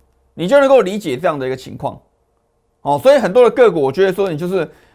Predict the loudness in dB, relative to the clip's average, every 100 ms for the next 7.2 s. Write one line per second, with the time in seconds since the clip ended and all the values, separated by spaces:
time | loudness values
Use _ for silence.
0 | _ -4 -2 -2 -2 -2 -2 -8 -10 -16
1 | -12 -10 -8 -6 -4 -2 0 -2 -4 -6
2 | -6 -6 -8 -6 -6 -6 -6 -6 -6 -10
3 | -12 -14 -18 _ _ _ _ -2 0 2
4 | 0 0 -2 0 -2 -2 -4 -8 -12 _
5 | _ _ _ _ _ _ _ _ _ -20
6 | _ _ _ -6 -2 0 0 -4 -4 -2
7 | -2